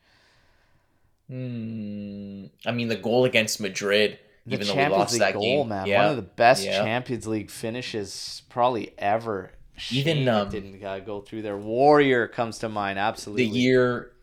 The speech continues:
Speaker 1: the year, um, Bonucci went to Milan, and they were, they were scr-, they were about to scrap in that game. He was pushing them away. I, I remember that vividly.
Speaker 2: Oh yeah, yeah.
Speaker 1: Yeah, again, another, another prick that you just never wanted to play against. The guy was
Speaker 2: Mister
Speaker 1: always in
Speaker 2: No
Speaker 1: your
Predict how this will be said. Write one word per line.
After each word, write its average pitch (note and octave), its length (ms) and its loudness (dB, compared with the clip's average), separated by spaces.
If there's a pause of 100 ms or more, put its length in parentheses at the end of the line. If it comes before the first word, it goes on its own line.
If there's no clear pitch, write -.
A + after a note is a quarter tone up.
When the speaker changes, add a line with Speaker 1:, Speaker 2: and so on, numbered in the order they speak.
(160)
Speaker 1:
the A2+ 120 -2
year, A2+ 460 0
um, G#2 400 4 (1080)
Bonucci B2 420 -4
went A2+ 160 -4
to A2+ 80 -8
Milan, G#2+ 560 2
and G2+ 100 -12
they G#2+ 60 -2
were, G#2 240 -4
they G#2+ 100 -4
were G#2 120 -2
scr-, - 300 -6
they A#2 120 -2
were A2+ 80 4
about A2 300 2
to G#2+ 60 -12
scrap G#2 460 0
in G2 120 -4
that F2+ 200 -4
game. F#2 300 -10
He F#2+ 80 -16
was G2 100 -16
pushing G#2+ 320 -4
them G2+ 120 -6
away. G#2 360 0
I, G2+ 220 -6
I G2+ 40 -2
remember G#2 420 -4
that G2 340 -4
vividly. G2+ 640 -6 (520)
Speaker 2:
Oh A#2 200 2
yeah, F#2+ 280 -2 (600)
yeah. G#2+ 220 -4 (280)
Speaker 1:
Yeah, G2+ 140 -6
again, A#2 240 0 (240)
another, A#2 240 0
another A#2+ 300 0
prick - 480 -8 (100)
that G2+ 140 -12
you G2+ 80 -14
just - 300 -10 (300)
never G#2 200 -8
wanted G#2 200 -2
to - 40 -12
play G#2+ 200 -2
against. F#2+ 340 -6
The - 40 -18
guy G2+ 140 -2
was G#2+ 120 -6
Speaker 2:
Mister C#3+ 180 2
Speaker 1:
always F#3 240 4
in E3+ 100 -2
Speaker 2:
No D#3+ 180 4
Speaker 1:
your F3+ 80 4